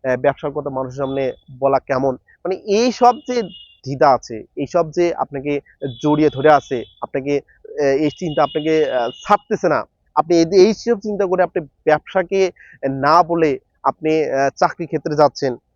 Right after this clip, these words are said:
এটা কিন্তু আপনার, এটা কিন্তু আপনি নিজে চিন্তা ভাবনা করে দেখেন যে আপনাকে ব্যবসাটা আপনাকে একসময় কোন দিকে নিয়ে যাবে।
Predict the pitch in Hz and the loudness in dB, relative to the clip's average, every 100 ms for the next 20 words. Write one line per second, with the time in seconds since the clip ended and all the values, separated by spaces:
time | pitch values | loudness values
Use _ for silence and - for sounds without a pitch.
0 | _ _ _ _ _ - - _ - 156 | _ _ _ _ _ -20 -20 _ -14 -8
1 | 175 185 180 160 165 147 _ _ _ _ | -6 -6 -4 -4 -2 -6 _ _ _ _
2 | _ _ _ - 143 160 175 170 156 160 | _ _ _ -10 -6 -6 -2 -4 -2 -6
3 | 147 165 175 - 151 131 127 139 _ - | -4 -4 -4 -6 -8 -6 -6 -10 _ 0
4 | 175 143 117 - 104 101 _ _ - - | 2 2 -2 -4 -10 -12 _ _ -20 -6
5 | 123 117 131 135 131 - 135 123 - 156 | -6 -6 -6 -4 -6 -6 -6 -4 0 2
6 | 151 120 - _ _ - - 127 143 135 | 2 2 -4 _ _ -20 -12 -8 -8 -12
7 | _ - 131 - 156 - 190 143 120 120 | _ -10 -10 -6 -8 -4 -4 -4 -8 -8
8 | 107 92 92 | -10 -12 -16